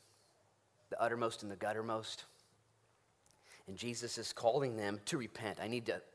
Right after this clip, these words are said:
end this message with that. Jesus will meet you right where you're at.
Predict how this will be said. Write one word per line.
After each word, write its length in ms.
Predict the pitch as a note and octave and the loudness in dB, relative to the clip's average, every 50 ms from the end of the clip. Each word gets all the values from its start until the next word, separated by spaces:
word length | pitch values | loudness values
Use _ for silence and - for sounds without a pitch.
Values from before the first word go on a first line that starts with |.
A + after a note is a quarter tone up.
| - - - | -12 -2 2
end 240 | B2+ B2+ B2 A#2 G#2 | 4 4 4 4 2
this 200 | A2+ G#2+ - - | 0 0 0 0
message 300 | A2 G2 - G#2 F#2+ F#2+ | -2 -2 -2 -4 -6 -4
with 220 | G2 G2+ - - | -4 -4 -2 0
that. 280 | - G2 E2+ C#2 - - - - - - - - - - - - - - - - | 0 2 2 0 -2 -8 -14 -18 -20 -20 -20 -20 -20 -20 -20 -20 -20 -18 -12 -4
Jesus 440 | A#2 - F#3+ G#3+ F3+ - B3 G#3+ - | 2 4 6 6 8 8 8 8 8
will 140 | F#3+ F3 F3+ | 8 8 8
meet 280 | F3 F3 F#3+ F3+ - | 10 8 8 8 6
you 100 | A#3 G3 D3 | 4 4 6
right 300 | B2+ A#2+ B2+ D3+ F3 G#3 G3 | 10 12 12 12 12 10 8
where 120 | F3+ F3 | 8 8
you're 220 | E3 E3+ E3+ D3+ | 10 10 12 12
at. 400 | B2+ B2 B2 F3 A3 - - - | 12 12 12 12 8 6 0 -10